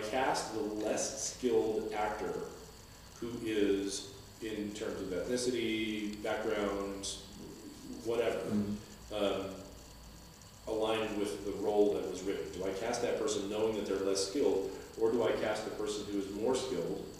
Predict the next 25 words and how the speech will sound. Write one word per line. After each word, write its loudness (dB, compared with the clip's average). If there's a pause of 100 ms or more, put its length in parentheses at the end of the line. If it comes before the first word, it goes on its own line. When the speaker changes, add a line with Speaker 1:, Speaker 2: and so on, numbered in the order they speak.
(140)
Speaker 1:
sometimes 0
significantly 2
more -4
skilled, -2 (420)
who 0 (520)
we 0
can -2
get 4
away 6
with 2
it?" -8
Speaker 2:
Mm-hmm. 2 (280)
Speaker 1:
Right? 4 (140)
Speaker 2:
Yeah. 12
Speaker 1:
So 6
do 4
I 2
cast 2
Gilstrap 4
as 0
an -2
Iraqi 0
translator? 2 (120)
Speaker 2:
Yeah. 10
Speaker 1:
Right? 6